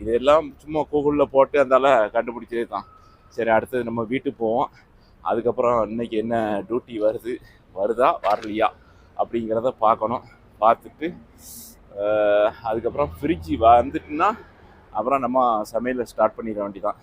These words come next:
இப்போ வெளியில வைக்கக்கூடிய மிளகா, தக்காளி, ஆ, எல்லாமே வந்து பாலெல்லாம் வாங்கி வச்சேன். ஒரு சவுதியா பால் வாங்கி வச்சேன் ஆறு ரியாலுக்கு. அதெல்லாம் பார்த்தீங்கன்னா அந்த பாக்கெட் இப்படி உப்புன மாதிரி ஆயிட்டு.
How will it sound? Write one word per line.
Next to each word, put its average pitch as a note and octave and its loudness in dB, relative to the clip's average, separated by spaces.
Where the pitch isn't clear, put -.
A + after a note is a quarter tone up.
இப்போ B2 0
வெளியில B2 -4
வைக்கக்கூடிய B2+ 0
மிளகா, A#2+ 4
தக்காளி, A#2+ 0
ஆ, G#2+ 2
எல்லாமே E3 2
வந்து D3 0
பாலெல்லாம் C3+ 6
வாங்கி B2 0
வச்சேன். A#2 -4
ஒரு A#2 -2
சவுதியா A#2 2
பால் A2 4
வாங்கி G#2+ -2
வச்சேன் G2+ -10
ஆறு G#2 -2
ரியாலுக்கு. F#2 -6
அதெல்லாம் C3 2
பார்த்தீங்கன்னா C3 2
அந்த C3 2
பாக்கெட் C3 0
இப்படி A#2+ -4
உப்புன C#3+ -4
மாதிரி C3 0
ஆயிட்டு. - -14